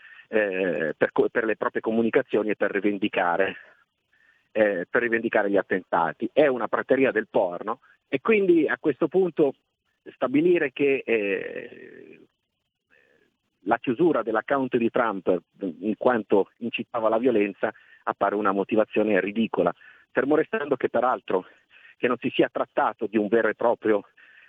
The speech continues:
ha tentato la costituzione di una vera e propria sommossa, quella che è accaduta al Congresso di Washington, lo documenta il fatto, come ha scritto Rampini su Repubblica,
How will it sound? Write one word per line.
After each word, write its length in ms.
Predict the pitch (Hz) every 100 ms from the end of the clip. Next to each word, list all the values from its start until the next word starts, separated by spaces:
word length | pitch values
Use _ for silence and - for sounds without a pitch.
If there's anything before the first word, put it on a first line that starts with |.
| 117
ha 60 | 117
tentato 420 | 117 - 123 120
la 120 | 110
costituzione 840 | 98 - - 117 - 127 131 123
di 80 | 104
una 120 | 107
vera 160 | 104 110
e 40 | 113
propria 320 | 120 - 110
sommossa, 720 | 123 117 127 120 - - 95 _ _ _ _ _ _ _
quella 180 | - 120
che 100 | 110
è 40 | 117
accaduta 400 | - 113 131 110
al 80 |
Congresso 560 | - 110 107 120 - 101
di 80 | 104
Washington, 640 | 113 104 - 107 120 117 123 - -
lo 120 | 135
documenta 440 | 135 160 160 139 143
il 100 | -
fatto, 360 | 127 113 -
come 200 | - 110
ha 40 | 95
scritto 460 | 131 117 120 110 _ _ _ _
Rampini 500 | 107 110 131 113 98
su 120 | -
Repubblica, 640 | 104 - 120 110 107 107